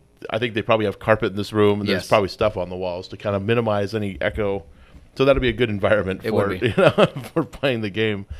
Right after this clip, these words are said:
Speaker 1: Um, yeah, so it is a tool.
Speaker 2: It
Speaker 1: You
Speaker 2: is.
Speaker 1: know,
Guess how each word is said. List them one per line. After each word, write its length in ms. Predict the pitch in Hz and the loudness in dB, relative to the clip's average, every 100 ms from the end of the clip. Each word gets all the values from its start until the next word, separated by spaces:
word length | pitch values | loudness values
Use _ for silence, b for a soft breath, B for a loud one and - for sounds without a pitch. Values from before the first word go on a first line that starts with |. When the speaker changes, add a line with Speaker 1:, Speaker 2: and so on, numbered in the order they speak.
| B B B B | B B B B
Speaker 1:
Um, 520 | 110 110 101 95 92 - _ _ _ - | 4 6 6 2 -4 -16 _ _ _ 2
yeah, 200 | 170 123 | 4 4
so 180 | - 135 | 4 4
it 220 | 139 143 | 4 0
is 160 | 151 | 0
a 60 | 113 | -4
tool. 480 | - 156 101 76 95 _ - | -4 -4 -4 -6 -16 _ -8
Speaker 2:
It 80 | |
Speaker 1:
You 60 | 123 | -2
Speaker 2:
is. 40 | |
Speaker 1:
know, 180 | 110 101 | -2 -2